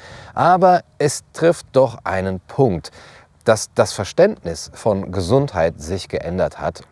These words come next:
Und zwar dergestalt, dass Menschen, die vorher als gesund galten oder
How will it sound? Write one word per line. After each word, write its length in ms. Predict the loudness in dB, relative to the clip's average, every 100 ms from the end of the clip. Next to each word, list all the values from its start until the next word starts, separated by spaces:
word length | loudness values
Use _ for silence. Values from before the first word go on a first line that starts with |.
| _
Und 120 | -10 -4
zwar 180 | -2
dergestalt, 580 | 0 0 0 4 4 4 0 -20 -4
dass 160 | -2
Menschen, 400 | 2 2 2 -2
die 120 | -4 -4
vorher 580 | 2 4 4 2 0
als 240 | 0 -4 -6
gesund 540 | -6 0 0 0 -4
galten 480 | 0 2 2 0 -4 -4 -12 -20 -18
oder 300 | -8 -4 -4